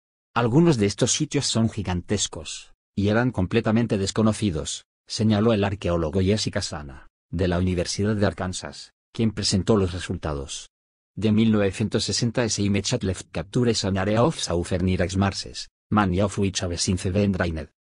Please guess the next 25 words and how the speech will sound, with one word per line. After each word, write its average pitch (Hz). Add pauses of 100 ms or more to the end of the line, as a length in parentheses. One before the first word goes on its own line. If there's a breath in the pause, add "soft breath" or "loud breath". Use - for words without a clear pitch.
(260)
The 107
photo 110
at -
right 104
is 139
of 160
the 120
same 104
location 95
in 107
the 98
early 95
dos 92
mil 90
S. - (460)
Podemos 101
ver 107
todo 123
tipo 120
de 95
elementos, 90 (180)
antiguos 120
caminos 104
y 107
canales. 76